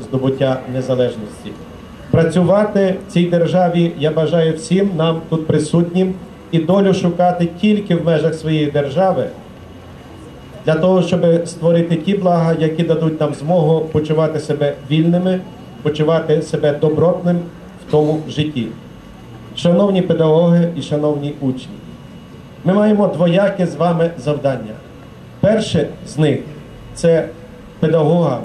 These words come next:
мати сили, мати ті глибокі знання, які ви маєте, і навики, і життєвий досвід, і передавати їх успішно вам,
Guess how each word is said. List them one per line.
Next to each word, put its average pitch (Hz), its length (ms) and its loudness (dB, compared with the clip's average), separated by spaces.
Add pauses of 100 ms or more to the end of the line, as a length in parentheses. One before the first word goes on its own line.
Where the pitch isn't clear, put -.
(540)
мати 185 320 0
сили, 185 480 0 (600)
мати 170 420 2 (120)
ті 180 160 2
глибокі 165 560 0
знання, 165 300 0
які 156 260 0
ви 156 160 2
маєте, 151 440 2
і 139 180 -2
навики, 170 520 0 (280)
і 147 80 0
життєвий 165 420 2
досвід, 175 380 0 (100)
і 170 60 0
передавати 165 720 2
їх 139 180 -2 (100)
успішно 160 680 -2 (180)
вам, 196 280 2